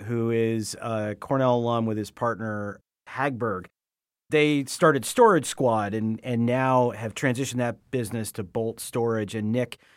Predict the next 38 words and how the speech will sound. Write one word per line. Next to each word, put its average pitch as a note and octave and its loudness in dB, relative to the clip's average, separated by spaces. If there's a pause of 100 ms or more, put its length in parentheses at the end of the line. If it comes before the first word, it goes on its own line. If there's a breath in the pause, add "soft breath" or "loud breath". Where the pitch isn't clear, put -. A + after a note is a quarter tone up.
(120 soft breath)
now G2+ -8
has, F3 -2
like, E3+ -4
over E3+ 0
a A#2+ 0
hundred F#3 -4
thousand C#3+ 0
Twitter E3 -2
followers A2+ -2
about A2 -4
being C3 -2
an A#2+ -2
expert C3+ -6
in G#2+ -6 (140)
buying D#3+ 0 (460 loud breath)
self-storage E3 2
locations, G#2+ -6
which A#2+ -2
is F3+ 0
just G#3+ -2
kind F#3+ 2
of D#3 2
amazing D#3+ 2
to C#3+ 2
me D#3 2
and C3 0
just D3 -4
goes D3+ 0
to C3+ -6
show, D3 2 (340)
you C#3+ -2
know, C3+ 4
it B2+ -2
doesn't D3+ 2
have C#3+ 0
to C#3+ 0
be, C3+ -2
like, A#2 -2